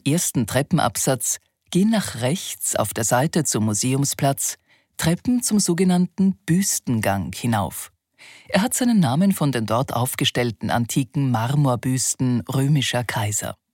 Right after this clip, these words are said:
Oben gleich rechts ist der Aufzug, links kommt man an Toiletten vorbei und dann zum Kabinett sieben der antiken Sammlung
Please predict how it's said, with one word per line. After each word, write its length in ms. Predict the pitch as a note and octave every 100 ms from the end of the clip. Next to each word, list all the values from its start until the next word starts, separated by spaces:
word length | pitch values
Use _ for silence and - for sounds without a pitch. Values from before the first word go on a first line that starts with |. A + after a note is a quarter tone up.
| _ _ _ _ _ - - _ _ -
Oben 460 | C#3 B2 D3+ A3
gleich 460 | - A2+ G2 - A#2
rechts 640 | D3 - - - - - -
ist 220 | - B2
der 140 | -
Aufzug, 640 | A2 - - F3+ G3+ - _ _ - - -
links 600 | D3+ F3+ D4 - - -
kommt 320 | G3 F#3 -
man 140 | E3 C3+
an 180 | A2+
Toiletten 480 | - A2+ A2 - B3
vorbei 500 | - G3+ D#3 D#3 E3 - _ _ _
und 300 | - A#2+ -
dann 300 | B2 C#3 G3
zum 180 | - G3
Kabinett 480 | F3+ E3 D3 C3 -
sieben 520 | - - C#3 E3+ F3+
der 160 | D3+ -
antiken 500 | B2 - E3+ - D3+
Sammlung 520 | B2+ A#2 B2 B2+ B2+